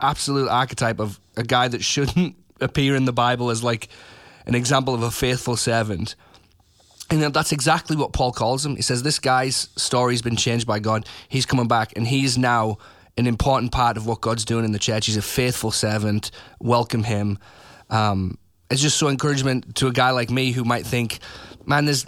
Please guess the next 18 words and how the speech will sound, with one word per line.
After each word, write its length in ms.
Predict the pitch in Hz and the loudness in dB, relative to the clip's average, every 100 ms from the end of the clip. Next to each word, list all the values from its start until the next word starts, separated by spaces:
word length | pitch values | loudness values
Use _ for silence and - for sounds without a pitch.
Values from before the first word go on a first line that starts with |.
| - | -6
there's 220 | 131 135 | -2 -2
parts 380 | - 147 135 131 | 2 2 2 0
of 60 | |
my 140 | 123 120 | 0 0
story 340 | - 120 117 | 0 0 0
that 120 | 113 | -2
have 140 | 101 110 | -4 -2
disqualified 760 | 117 - 123 120 - 117 117 | -2 0 0 0 2 2 2
me 260 | 110 110 110 | 0 -2 -2
from 200 | - 107 | -2 -2
playing 300 | - 110 107 | 0 0 0
a 40 | |
role 300 | 101 107 107 | 0 0 0
in 100 | 104 | 0
the 60 | 104 | 0
church 480 | - 95 85 - - | 0 -2 -2 -4 -2
and 140 | 107 | -2
from 300 | - 101 95 | 0 0 0